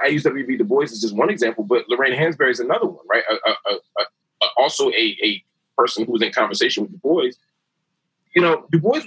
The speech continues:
was, was interested in music. He was interested in theater. He was interested in philosophy. He was interested in history. Um, he didn't just wanna write, you know, uh,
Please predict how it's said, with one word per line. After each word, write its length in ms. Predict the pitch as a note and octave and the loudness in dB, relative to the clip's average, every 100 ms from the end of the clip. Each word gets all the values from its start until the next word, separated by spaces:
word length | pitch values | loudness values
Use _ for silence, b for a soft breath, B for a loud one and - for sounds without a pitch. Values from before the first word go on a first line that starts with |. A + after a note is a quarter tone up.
| G3 | -4
was, 300 | D#3 E3+ D#3 - | 2 2 2 -4
was 280 | - - D#3+ | -4 0 0
interested 380 | G3 - - C#3 | 0 0 0 0
in 80 | B2+ | 0
music. 300 | A2 G#2 - | 0 -4 -2
He 80 | - | 2
was 100 | E3+ | 2
interested 320 | F#3 - - | 2 0 0
in 100 | A#2 | -2
theater. 280 | - F3+ - - | -2 -2 -2 -4
He 80 | - | -2
was 120 | C#3 | 0
interested 320 | G#3 - - | 0 0 0
in 80 | A#2 | 0
philosophy. 440 | G2 F2+ - - | 0 -2 -2 -2
He 20 | G#2+ | 0
was 100 | D#3+ | 0
interested 320 | G3 D3 G#2 | 0 -4 -6
in 100 | - | -4
history. 340 | - - - A2+ _ _ _ _ - | -4 -4 -6 -8 _ _ _ _ 2
Um, 260 | B2+ B2+ | 2 2
he 100 | D3+ | 2
didn't 180 | G#3 E3+ | 2 0
just 140 | D3+ B2+ | -2 0
wanna 160 | A#2 | 0
write, 320 | G#2+ G#2 G#2+ - _ _ _ | 2 0 0 -6 _ _ _
you 100 | C3 | 0
know, 400 | A#2+ G2 F#2+ - G2 | 2 2 0 0 0
uh, 340 | F2+ F2 | 2 0